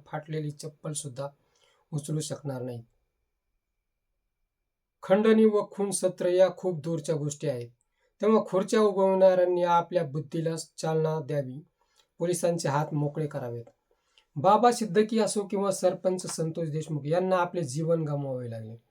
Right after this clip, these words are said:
ठाकरे सरकार गेल्यानंतर महाराष्ट्रात राजकीय साटमारी चालू झाली,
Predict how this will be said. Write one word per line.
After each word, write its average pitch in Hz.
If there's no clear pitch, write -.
ठाकरे 226
सरकार 202
गेल्यानंतर 190
महाराष्ट्रात 180
राजकीय 165
साटमारी 156
चालू 143
झाली, 113